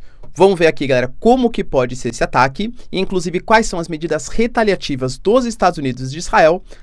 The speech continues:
para essa eventual agressão ou, como alguns dizem, resposta dos iranianos. Analisar também um pouquinho, pessoal. Uma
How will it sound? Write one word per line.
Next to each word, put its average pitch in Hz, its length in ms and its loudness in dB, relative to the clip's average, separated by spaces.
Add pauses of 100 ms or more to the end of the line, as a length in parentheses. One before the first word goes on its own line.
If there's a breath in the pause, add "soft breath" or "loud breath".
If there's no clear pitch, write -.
(140 soft breath)
para 190 140 6
essa 185 160 0
eventual 175 520 4
agressão 185 680 0
ou, 127 360 2
como 147 160 0
alguns 131 220 0
dizem, 117 260 -4
resposta 156 720 0 (160)
dos 131 200 -2
iranianos. 123 840 -4 (400 soft breath)
Analisar 170 360 4
também 160 180 -2
um 160 60 -4
pouquinho, 139 320 -4
pessoal. - 440 -2
Uma 208 300 2